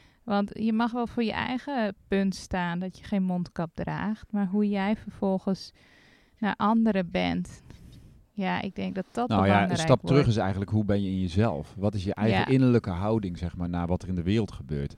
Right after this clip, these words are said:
Speaker 2: En dat vraagt best wel wat, ehm, proceswerk
Speaker 1: Eigenlijk
Speaker 2: of
Speaker 1: mis
Speaker 2: zo
Speaker 1: je
Speaker 2: in jezelf.
Speaker 1: misschien wel de grootste, het grootste geschenk van corona. Als je hele dagen alleen maar bezig bent met inderdaad de mondkapjes en de veranderingen buiten je en de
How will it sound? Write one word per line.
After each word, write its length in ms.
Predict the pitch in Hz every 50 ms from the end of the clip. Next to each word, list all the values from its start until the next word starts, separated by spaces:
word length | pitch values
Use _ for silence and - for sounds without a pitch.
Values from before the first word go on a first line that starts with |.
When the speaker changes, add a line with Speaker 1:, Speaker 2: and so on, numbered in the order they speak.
| - - - - - -
Speaker 2:
En 180 | 87 90 90
dat 180 | 90 117 139 -
vraagt 280 | - - 113 104 -
best 180 | 98 123 139 135
wel 140 | 117 101 90
wat, 260 | 85 92 90 - - - - - - - - - - - - - _
ehm, 260 | - 92 90 87 85 82 -
proceswerk 640 | - 107 101 95 - - 131 139 127 - - - - - -
Speaker 1:
Eigenlijk 360 | - 214 226 240 - 151 - 110
Speaker 2:
of 20 | 240
Speaker 1:
mis 60 | -
Speaker 2:
zo 80 | 208 123
Speaker 1:
je 60 | - -
Speaker 2:
in 120 | - 151
jezelf. 340 | 147 120 101 113 - - -
Speaker 1:
misschien 220 | 247 240 233 233 220
wel 100 | 214 220
de 60 | -
grootste, 760 | - - - 254 254 247 254 277 294 - - - - - 233 226 226 220 220 220 -
het 120 | - 214
grootste 600 | - - - 226 226 233 254 262 - - - -
geschenk 640 | 214 - 226 208 - - - - 233 226 240 262 254
van 180 | - - 220 -
corona. 760 | - 220 202 196 190 190 208 226 240 220 185 160 160 165 185 - _ _ _ - - - - _ _ _ -
Als 280 | - 202 202 190 -
je 120 | - 214 202
hele 500 | 196 196 214 254 269 269 233 208 190 180 -
dagen 420 | - 208 208 214 233 220 - 220
alleen 240 | 196 190 202 202 202
maar 140 | 202 190 185
bezig 480 | 190 185 185 196 214 - 214 185 -
bent 240 | - 196 190 185 185
met 220 | 196 185 175 175 -
inderdaad 580 | 208 190 185 185 180 - 175 175 175 175 175
de 80 | - 196
mondkapjes 1040 | 190 190 185 185 190 185 - - - 196 180 175 - - - - 180 175 165 - - _ - _ _ _ _ - _ _ _ _
en 260 | - 220 196 190 190
de 140 | 185 185 180
veranderingen 960 | - - - 202 185 185 190 190 190 190 196 185 185 180 180 180 180 180 175 175
buiten 560 | - 190 180 180 180 185 190 - - 196 185
je 320 | 180 175 170 175 175 175 180 -
en 200 | - 196 185 185
de 80 | 185